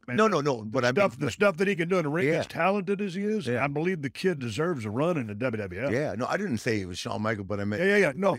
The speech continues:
Speaker 2: the, I never seen him work like out there. The kid could do anything.
Speaker 1: Yeah, yeah, yeah.
Speaker 2: And he's got a good body on
Speaker 1: I've
Speaker 2: him.
Speaker 1: never
Speaker 2: He's
Speaker 1: even
Speaker 2: good
Speaker 1: met
Speaker 2: enough
Speaker 1: him. He's
Speaker 2: size.
Speaker 1: badass.
Speaker 2: Yeah,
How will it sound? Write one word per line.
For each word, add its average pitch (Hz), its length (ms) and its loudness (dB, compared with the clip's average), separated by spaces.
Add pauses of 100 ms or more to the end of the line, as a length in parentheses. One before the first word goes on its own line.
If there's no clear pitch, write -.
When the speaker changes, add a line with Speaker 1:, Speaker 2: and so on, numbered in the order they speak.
Speaker 2:
the, 127 220 -6 (100)
I 139 140 2
never 151 280 -2
seen 135 280 -2
him 101 80 0
work 196 260 -4
like 101 180 -2
out 92 220 -2
there. 82 180 -8
The 113 140 -2
kid 202 260 -4
could 120 140 -4
do 92 220 -4
anything. 240 340 -4
Speaker 1:
Yeah, 110 160 2
yeah, 120 200 4
yeah. 131 300 0
Speaker 2:
And 117 140 2
he's 110 140 -2
got 104 160 0
a - 20 -2
good 135 240 -2
body 117 340 2
on 117 140 2
Speaker 1:
I've - 80 -2
Speaker 2:
him. 185 60 -4
Speaker 1:
never 147 160 0
Speaker 2:
He's 131 80 -4
Speaker 1:
even 117 100 -6
Speaker 2:
good 127 140 2
Speaker 1:
met - 100 2
Speaker 2:
enough 139 180 -2
Speaker 1:
him. 120 220 0
He's 156 140 -8
Speaker 2:
size. 120 180 -2
Speaker 1:
badass. 131 380 -6
Speaker 2:
Yeah, 90 180 -2